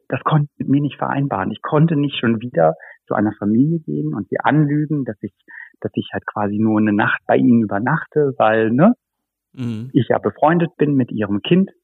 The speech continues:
Speaker 1: Und in Wirklichkeit musste ich mir da schon überlegen, wo geht's eigentlich als nächstes hin? Ich muss ja morgen zur Schule, wir schreiben, äh, eine Mathearbeit oder ich muss ein Referat vorbereiten. Und die Zeit habe ich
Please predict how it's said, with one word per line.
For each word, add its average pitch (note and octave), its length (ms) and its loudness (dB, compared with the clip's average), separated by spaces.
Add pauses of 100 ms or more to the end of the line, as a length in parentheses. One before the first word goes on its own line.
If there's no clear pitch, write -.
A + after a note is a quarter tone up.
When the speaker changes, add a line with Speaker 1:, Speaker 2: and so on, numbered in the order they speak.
(720)
Speaker 1:
Und B2 360 4 (240)
in A2+ 180 0
Wirklichkeit B2 800 0
musste B2 300 -2
ich - 80 -8
mir A#2 140 2
da A2+ 260 0
schon C#3 180 0
überlegen, B2 680 0
wo A2+ 120 2
geht's C3 240 -2 (180)
eigentlich A#2 320 -2
als A#2 160 -8
nächstes A2+ 380 -2 (100)
hin? D3+ 260 4
Ich - 120 -12
muss A2 160 -6
ja A2 100 0
morgen G#2+ 300 0
zur G#2+ 180 -8
Schule, F3 440 2 (360)
wir A2 180 0
schreiben, A2 380 0 (180)
äh, G#2+ 260 -2 (500)
eine G#2+ 140 4
Mathearbeit D3 760 0
oder A2 200 -6
ich - 60 -20
muss G#2 160 -6
ein F#2 100 -8
Referat G2+ 540 -6
vorbereiten. A#2+ 600 0 (640)
Und - 160 -4
die - 180 -8
Zeit G2+ 180 -10
habe G2+ 100 -6
ich F#2 80 -14